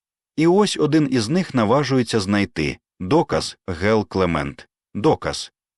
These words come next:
У верхніх шарах атмосфери велетенської планети щось рухалося. Не пливло, як звичні хмари,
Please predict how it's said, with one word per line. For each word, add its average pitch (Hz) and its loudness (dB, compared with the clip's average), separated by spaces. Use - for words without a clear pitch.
У 151 4
верхніх 160 0
шарах 160 -2
атмосфери 120 0
велетенської 107 0
планети 101 -2
щось - 0
рухалося. 71 -4
Не 160 0
пливло, 151 2
як 127 2
звичні 101 0
хмари, 147 -2